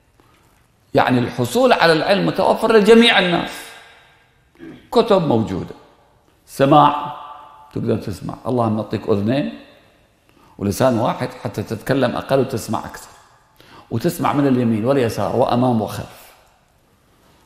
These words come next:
لو هنا مخلي أذنك، لا، بس اللي أمام تسمع، خلفك ما تسمع، من جميع الجهات، من خلال السمع، من خلال الكتاب، من خلال الدراسة. كل هذه منعوها عنك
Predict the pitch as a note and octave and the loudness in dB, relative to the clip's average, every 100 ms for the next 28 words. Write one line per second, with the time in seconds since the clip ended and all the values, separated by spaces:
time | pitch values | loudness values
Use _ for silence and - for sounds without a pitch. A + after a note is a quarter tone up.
0 | - G2+ A2+ D#3 B2 B2+ A#2+ B2+ C3 D#3 | 0 4 6 6 4 2 4 2 2 0
1 | - - B2 - - G#2 A#2 G#2+ G#2+ G2 | -2 -2 -2 -2 -4 -6 -4 -4 -4 -4
2 | G2 F2 - - - - - _ - - | -6 -8 -16 -18 -16 -18 -20 _ -10 -10
3 | G2+ G#2+ A2+ A2 - - - _ - B3 | -8 -12 -14 -16 -18 -20 -20 _ -10 -4
4 | B3+ - - - C#3 - _ _ _ _ | -4 -4 -6 -12 -14 -20 _ _ _ _
5 | _ _ - - - D#3+ E3+ D3+ B2 C#3 | _ _ -16 -6 -2 4 4 4 2 -2
6 | C3 - - - - - _ _ _ _ | -2 -8 -18 -20 -20 -20 _ _ _ _
7 | - G2+ A#2+ C#3 C3 - - - - - | -8 -4 2 4 2 -2 -8 -8 -10 -20
8 | - _ _ _ - - A#2+ B2+ A#2+ G2 | -20 _ _ _ -14 -6 2 2 2 -2
9 | G#2 A#2 - - - - _ _ _ - | -2 -4 -6 -12 -16 -20 _ _ _ 0
10 | E3 F#3+ F#3 F#3+ E3+ D#3 D3+ C#3+ C#3 C3 | 6 8 8 6 6 6 6 6 4 2
11 | C3 | 0